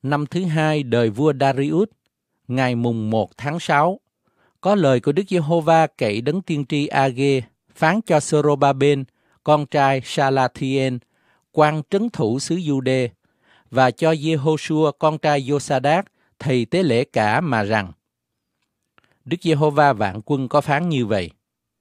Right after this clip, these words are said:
Dân này nói rằng, "Thì giờ chưa đến", tức là thì giờ xây lại nhà Đức Giê-hô-va.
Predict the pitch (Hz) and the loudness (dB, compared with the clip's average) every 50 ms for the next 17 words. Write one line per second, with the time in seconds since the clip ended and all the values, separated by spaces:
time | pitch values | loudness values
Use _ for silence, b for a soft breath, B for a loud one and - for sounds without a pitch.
0 | _ _ _ _ _ _ _ _ _ _ _ _ - 127 151 180 180 180 156 135 | _ _ _ _ _ _ _ _ _ _ _ _ -6 -2 -2 -2 0 -2 -2 -2
1 | 123 117 113 113 123 135 156 202 196 147 135 120 101 82 - _ _ _ _ _ | 0 0 0 0 0 0 0 0 0 0 -2 -2 -2 -6 -10 _ _ _ _ _
2 | _ _ _ _ _ _ - - 131 131 123 120 110 120 120 120 110 101 - - | _ _ _ _ _ _ -8 -4 -2 -2 -2 0 0 2 2 2 2 0 -2 -2
3 | 143 147 147 135 135 139 151 175 214 - _ _ - - 247 - 175 139 127 - | 0 2 2 2 2 2 0 0 -2 -8 _ _ -6 -4 -2 0 2 0 0 0
4 | 151 135 131 131 135 135 127 117 - - 196 196 196 170 135 110 104 110 117 127 | 0 0 2 2 2 2 2 0 0 0 2 2 2 4 2 2 0 0 -2 -2
5 | 123 123 120 117 107 95 104 135 143 - 139 131 120 135 135 127 120 135 127 123 | 0 0 0 0 0 -2 -4 -6 -4 -2 -2 -2 -2 -2 -4 -2 0 0 0 -2
6 | 113 | -2